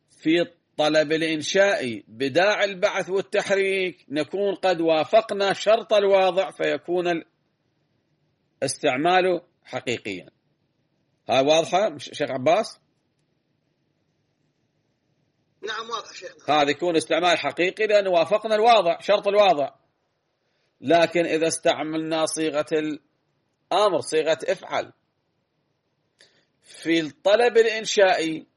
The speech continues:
Speaker 1: بداعي التهديد، مو بداعي البعث والتحريك، يعني خالفنا شرط الواضع، ايش راح يكون هنا الاستعمال؟ استعمال مجازي.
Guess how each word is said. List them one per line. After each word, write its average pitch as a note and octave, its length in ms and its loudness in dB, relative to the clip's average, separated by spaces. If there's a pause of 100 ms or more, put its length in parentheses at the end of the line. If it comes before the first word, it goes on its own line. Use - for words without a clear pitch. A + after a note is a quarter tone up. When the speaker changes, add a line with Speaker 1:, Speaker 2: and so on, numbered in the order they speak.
(300)
Speaker 1:
بداعي E3+ 540 4
التهديد، E3+ 640 -4 (840)
مو C#3 200 -2
بداعي G#3 360 4
البعث F3+ 360 -2
والتحريك، B2+ 500 -6 (1400)
يعني D3 260 -2
خالفنا F3+ 500 2
شرط F#3 300 2
الواضع، D3+ 440 4 (1500)
ايش - 120 -10
راح G3+ 220 4
يكون G#3+ 320 0
هنا G3 180 -2
الاستعمال؟ E3 640 -2 (600)
استعمال C3+ 520 -4
مجازي. D#3 480 0